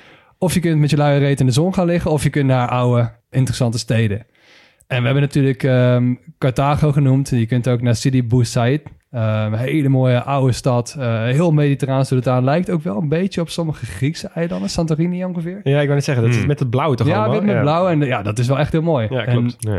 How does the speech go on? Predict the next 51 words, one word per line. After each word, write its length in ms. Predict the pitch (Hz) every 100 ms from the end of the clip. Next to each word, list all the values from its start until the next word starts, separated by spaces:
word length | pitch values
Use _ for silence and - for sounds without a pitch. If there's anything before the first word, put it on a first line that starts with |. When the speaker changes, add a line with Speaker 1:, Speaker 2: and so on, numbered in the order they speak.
| -
Speaker 1:
eh, 100 | 120
nou 320 | 113 117 123
goed, 140 | - 120
je 60 |
kunt 180 | 156 165
ook 60 | 196
naar 120 | 151
Tunis 300 | 165 175 196
natuurlijk. 360 | 180 180 185
En 60 | 156
Speaker 2:
Dan 100 | 127
ben 80 | 185
ik 60 |
Speaker 1:
Tunis 60 | 202
Speaker 2:
wel 100 | 151
altijd 180 | 165 143
bij 180 | 127 135
dat 60 |
soort, 260 | 143 123 131
bij 100 | 123
dat 120 | 131
soort 140 | 127
plaatjes, 360 | 127 127 143 123
zeg 120 | 117
maar, 100 | 123
van 120 | 113
die 100 | 120
blauwe 420 | 110 113 120 117 - 117
steden 460 | - - 127 131
en 140 | 123 120
dorpen. 340 | 110 131 139
Dan 80 | 127
denk 160 | 123 117
ik 60 |
altijd, 180 | 120 117
jullie 140 | 120 127
hebben 160 | 123
precies 640 | 113 117 - 202 240 -
die 120 | - 135
ene 260 | 175 175
hoek 220 | 135 180
gevonden 420 | - 120 139 127 117
Speaker 3:
Ja. 60 |
Speaker 2:
in 60 | 156
het 120 | 143
ene 200 | 147 147
dorp, 300 | 127 151 247
waardoor 260 | 175 139 135
het 100 | 120
Speaker 3:
Ja. 120 | 98
Speaker 2:
allemaal 220 | 180 160